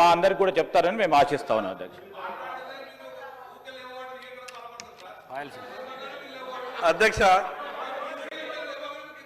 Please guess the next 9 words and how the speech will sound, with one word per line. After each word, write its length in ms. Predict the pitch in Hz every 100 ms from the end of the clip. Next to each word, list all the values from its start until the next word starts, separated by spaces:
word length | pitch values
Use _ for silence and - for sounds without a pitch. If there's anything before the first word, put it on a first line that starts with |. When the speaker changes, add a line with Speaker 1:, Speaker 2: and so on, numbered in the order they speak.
| 285 285 247 262 262 277 269 262 262 269 262 - 196 - - 196 190 196 - - - - - - - - 165
Speaker 2:
అధ్యక్ష, 300 | 170 208 220 190 190 190 - - - - _ _ - - - - _ _ _ 139
నేను 280 | 185 196 190 190 190 - - - - _ _ _ _ _ _ -
మొదటిసారిగా 800 | 139 170 220 - 220 202 196 196 185
ఎన్నికైనటువంటి 600 | 185 180 175 170 165 165
శాసనసభ్యుని. 760 | 147 131 131 117 104 98 90 - _ _ _ _ _ _ _ _ _ _ _ _ _ _ _ _ _ _ _ _
దయచేసి 520 | 120 175 214 226 233 208 214 - - - 127 143
నేనేమైనా 440 | 185 202 196 190 185
తప్పులు 280 | 160 220 214 202
మాట్లాడితే 440 | 202 202 185